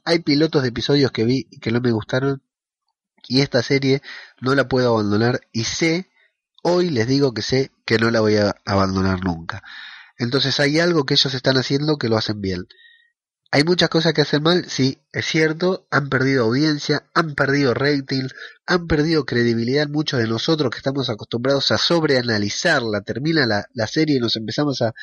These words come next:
a meter en lugares a leer, a investigar, a comparar con el cómic, a hablar con otros que entienden, a escuchar podcast,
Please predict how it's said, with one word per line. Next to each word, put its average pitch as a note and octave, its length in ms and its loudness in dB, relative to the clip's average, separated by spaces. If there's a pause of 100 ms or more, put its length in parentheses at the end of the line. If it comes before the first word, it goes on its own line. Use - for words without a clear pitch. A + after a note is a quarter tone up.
(280)
a A2+ 80 -2
meter B2 300 0
en B2+ 140 0
lugares B2 420 0
a G#2 40 0
leer, A#2 580 0
a A2 420 -4
investigar, A#2+ 880 -2 (280)
a C3 140 0
comparar B2 480 2
con G#2 160 -2
el A2 140 -4
cómic, C3+ 440 0 (220)
a C#3+ 120 0
hablar C#3+ 260 0
con B2 180 0
otros B2 260 0
que G#2+ 120 0
entienden, B2 540 2 (100)
a E3 80 0
escuchar B2 420 -2
podcast, B2 480 0